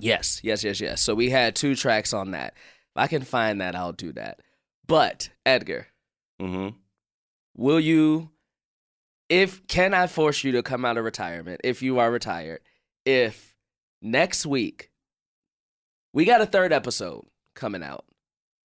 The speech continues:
Speaker 1: We're gonna
Speaker 2: Mm-hmm.
Speaker 1: start doing three episodes a week, right?
Speaker 2: That's correct.
Speaker 1: So October first,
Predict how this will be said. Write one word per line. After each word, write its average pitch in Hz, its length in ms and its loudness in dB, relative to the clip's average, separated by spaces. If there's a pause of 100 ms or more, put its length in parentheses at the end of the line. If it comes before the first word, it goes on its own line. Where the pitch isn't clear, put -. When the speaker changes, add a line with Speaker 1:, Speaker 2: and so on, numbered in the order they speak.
(200)
Speaker 1:
We're 135 100 0
gonna 160 140 2
Speaker 2:
Mm-hmm. 170 80 -2
Speaker 1:
start 160 200 4
doing 151 180 2
three 143 220 2
episodes 104 420 -2
a 101 40 -10
week, 71 240 -10
right? 104 320 -2
Speaker 2:
That's - 160 -8
correct. - 400 -10
Speaker 1:
So 117 200 0
October 147 440 0
first, - 580 -4